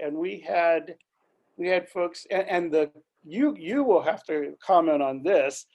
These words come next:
I sat in, but the conversations that this task force had were rich and deep. And, and, uh, it was a, it was a wonder to experience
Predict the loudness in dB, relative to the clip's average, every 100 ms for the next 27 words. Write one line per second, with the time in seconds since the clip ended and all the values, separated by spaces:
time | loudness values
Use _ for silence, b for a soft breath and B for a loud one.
0 | b -2 0 0 0 2 2 2 0 0
1 | -8 -10 -12 -14 -6 -2 0 -2 -6 -6
2 | -6 -4 -6 -10 -10 -10 -14 -18 _ _
3 | _ _ _ -6 -4 -4 -4 -6 -6 -6
4 | -6 -10 -8 -6 -8 -8 -6 -2 -2 -4
5 | -16 _ _ _ _ -18 -4 -4 -4 0
6 | 4 6 4 -6 -14 -12 -10 -10 -12 -12
7 | -8 -6 -8 -12 _ _ _ _ _ -2
8 | 0 2 0 -4 -10 -8 -4 -2 0 2
9 | 2 2 0 -2 -2 -2 -2 -2 -2 -2
10 | -4 -2 -2 -4 0 0 0 -2 -4 -6
11 | -12 -6 -4 -4 -8 -12 -16 _ -4 -2
12 | -2 -2 -6 -10 -18